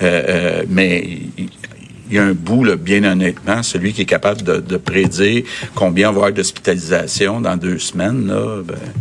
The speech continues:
j'aimerais ça le savoir, là. Donc, euh, euh, on fait notre possible.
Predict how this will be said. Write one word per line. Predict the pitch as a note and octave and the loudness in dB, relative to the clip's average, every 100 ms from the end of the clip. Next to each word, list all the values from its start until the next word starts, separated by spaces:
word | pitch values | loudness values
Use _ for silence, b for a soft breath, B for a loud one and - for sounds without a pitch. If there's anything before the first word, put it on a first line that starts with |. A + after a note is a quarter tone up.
| B B B - | B B B -6
j'aimerais | F2+ F2 F2+ | -2 2 2
ça | D#2 G#2 | 2 2
le | F#2+ | 0
savoir, | - D#2+ E2 F#2 E2+ | 0 0 2 0 0
là. | D#2+ E2 | -4 -8
Donc, | E2+ E2+ - | -8 -8 0
euh, | F2 D#2 B B B E2 | 0 0 B B B -2
euh, | E2 D#2+ - | 0 0 0
on | F#2+ E2+ | -2 0
fait | A#2+ | 2
notre | A#2 G2+ | 2 0
possible. | - F2+ - G2 G#2 E3+ | -2 -2 0 2 0 0